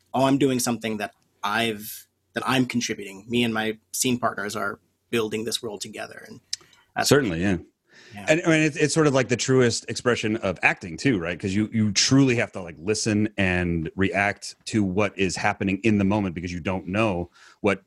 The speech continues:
Speaker 2: how it's gonna shift without doing that, right?
Speaker 1: Yeah, exactly. You know, and, and then, and then honestly, it's made me a better actor, because I've done a couple of plays after, um,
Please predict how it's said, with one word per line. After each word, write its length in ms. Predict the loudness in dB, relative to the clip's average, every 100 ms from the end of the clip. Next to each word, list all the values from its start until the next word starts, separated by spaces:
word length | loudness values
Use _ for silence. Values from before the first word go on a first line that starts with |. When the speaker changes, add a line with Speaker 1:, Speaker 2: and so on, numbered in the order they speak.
| -12 -2
Speaker 2:
how 220 | 2 2
it's 120 | 0
gonna 140 | -2
shift 340 | -2 -2 -6 -6
without 300 | -2 0 0
doing 260 | -2 -4
that, 140 | -8 -10
right? 200 | -8 -8 _ _ 0
Speaker 1:
Yeah, 180 | 0 -2
exactly. 560 | -10 -6 -6 -6 -14 -16 -20 _ _ _
You 140 | -2
know, 180 | 0 0
and, 160 | -2 0
and 160 | 2
then, 320 | 2 2 0 -6 _ _ _ _ _ _
and 120 | 2 2
then 120 | 4
honestly, 400 | 4 2 0 -4
it's 160 | -2
made 160 | -2 0
me 200 | 0 -2
a 80 | -4
better 360 | -4 0 2 2
actor, 440 | -2 -6 -8 -8 _
because 240 | -4 0
I've 160 | 0 0
done 500 | 0 2 2 0 -2 -6
a 80 |
couple 320 | -6 -2 0 0
of 100 | 0
plays 360 | -2 -2 -2 -2
after, 600 | -2 -2 -2 0 -2 -6 _ _ _ _ -2
um, 540 | -2 -2 -8 -14